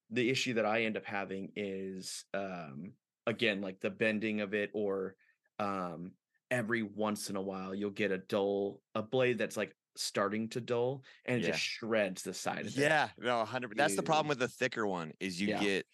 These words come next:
Speaker 2: that. And I ha-, I use, like, a paper cutter. I gotta get a new one. It's,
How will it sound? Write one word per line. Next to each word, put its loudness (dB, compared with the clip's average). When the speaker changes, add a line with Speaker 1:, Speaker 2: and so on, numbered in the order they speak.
Speaker 2:
that. 2
And 0
I 4
ha-, 4
I 2
use, 0
like, -2
a 0
paper -4
cutter. -2
I 2
gotta 2
get 0
a -4
new -4
one. -6
It's, -10